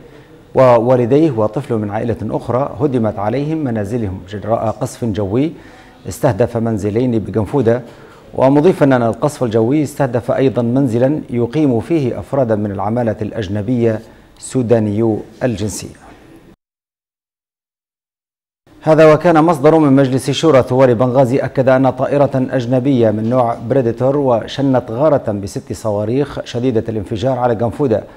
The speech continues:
المصدر أوضح أن الغارة الليلية، أن الغارة الليلية تسببت في هلع العائلات العالقة في منطقة،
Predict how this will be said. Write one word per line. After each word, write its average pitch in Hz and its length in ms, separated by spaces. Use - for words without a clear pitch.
المصدر 110 540
أوضح 120 460
أن 120 200
الغارة 113 460
الليلية، 113 760
أن 123 140
الغارة 117 420
الليلية 113 580
تسببت 123 580
في 117 180
هلع 113 320
العائلات 117 640
العالقة 117 460
في 113 120
منطقة، 131 480